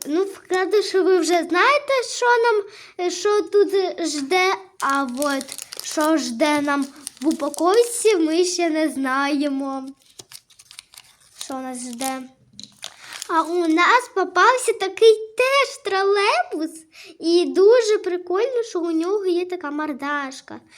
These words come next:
Дуже красиво, дуже. Прям це все мені подобається. Ну все, а на цьому ми вже закінчуємо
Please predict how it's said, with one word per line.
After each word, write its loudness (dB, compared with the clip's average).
Дуже 2
красиво, -4
дуже. -4
Прям -4
це 0
все -2
мені 0
подобається. -2
Ну 4
все, -2
а 0
на -4
цьому 0
ми 4
вже -2
закінчуємо 2